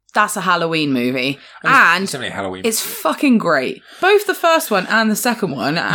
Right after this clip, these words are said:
Speaker 1: actually really
Speaker 2: The,
Speaker 1: good.
Speaker 2: the second one's not quite as good as the first one,
Speaker 1: No,
Speaker 2: but the
Speaker 1: I
Speaker 2: first
Speaker 1: agree.
Speaker 2: one is ace.
Speaker 1: Can we
Speaker 2: Uh,
Speaker 1: watch, can we watch them?
Speaker 2: At some point, yes.
Speaker 1: Oh, I'd be so game to watch both the first and the second Scooby-Doo movies. I
Speaker 2: Yeah,
Speaker 1: really
Speaker 2: I've,
Speaker 1: enjoyed
Speaker 2: I've heard
Speaker 1: them.
Speaker 2: the third one is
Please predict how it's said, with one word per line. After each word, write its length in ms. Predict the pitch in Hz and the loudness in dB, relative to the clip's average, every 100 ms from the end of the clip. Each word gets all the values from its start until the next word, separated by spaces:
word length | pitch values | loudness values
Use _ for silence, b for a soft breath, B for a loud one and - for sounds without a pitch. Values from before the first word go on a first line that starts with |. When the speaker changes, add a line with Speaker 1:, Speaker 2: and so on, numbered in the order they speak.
| - | 0
Speaker 1:
actually 280 | - 233 247 | 0 2 2
really 400 | 247 247 214 240 | 2 0 0 -2
Speaker 2:
The, 140 | 190 | 0
Speaker 1:
good. 240 | 226 240 277 | 2 2 2
Speaker 2:
the 80 | 160 | 2
second 300 | 214 214 185 | 2 2 0
one's 180 | 160 | 2
not 160 | 151 131 | -2 -4
quite 300 | - 160 117 | -2 -2 -2
as 60 | 113 | -4
good 120 | 120 | -6
as 60 | 104 | -4
the 80 | |
first 220 | 110 107 - | -4 -2 0
one, 80 | |
Speaker 1:
No, 60 | 247 | 2
Speaker 2:
but 180 | 175 165 | 4 2
the 60 | 185 | 4
Speaker 1:
I 20 | |
Speaker 2:
first 220 | 170 151 | 4 4
Speaker 1:
agree. 100 | 143 | 2
Speaker 2:
one 40 | 123 | 0
is 100 | 110 | 0
ace. 400 | 101 98 - - | -2 -4 -6 -6
Speaker 1:
Can 140 | - 294 | 0 2
we 60 | |
Speaker 2:
Uh, 40 | 349 | 4
Speaker 1:
watch, 260 | 349 - - | 2 0 0
can 120 | 294 | 2
we 80 | 311 | 2
watch 240 | 311 247 | 0 -2
them? 300 | 151 120 160 | -4 -4 -6
Speaker 2:
At 200 | 175 135 | -8 -6
some 240 | - 135 101 | -4 -4 -4
point, 180 | 98 101 | -8 -8
yes. 200 | 98 - | -6 2
Speaker 1:
Oh, 80 | 226 | 2
I'd 260 | 160 190 | 4 2
be 100 | 220 | 0
so 200 | 214 214 | 0 0
game 180 | 196 175 | 0 -2
to 80 | 160 | -2
watch 180 | 139 - | -4 -2
both 180 | 139 | -4
the 60 | 143 | -4
first 280 | 147 135 - | -4 -4 -4
and 60 | |
the 40 | 135 | -4
second 320 | 143 131 139 | -6 -4 -6
Scooby-Doo 380 | - 139 127 123 | -2 -2 0 0
movies. 400 | 120 113 131 165 | -2 -2 -2 0
I 80 | 151 | 0
Speaker 2:
Yeah, 60 | |
Speaker 1:
really 140 | 156 143 | 0 -2
Speaker 2:
I've, 40 | 143 | -2
Speaker 1:
enjoyed 240 | 147 139 | -2 -2
Speaker 2:
I've 40 | |
heard 120 | - 156 | 0 -2
Speaker 1:
them. 40 | |
Speaker 2:
the 40 | 135 | -4
third 300 | - 131 120 | -4 -2 -2
one 120 | 98 | -6
is 120 | 95 | -10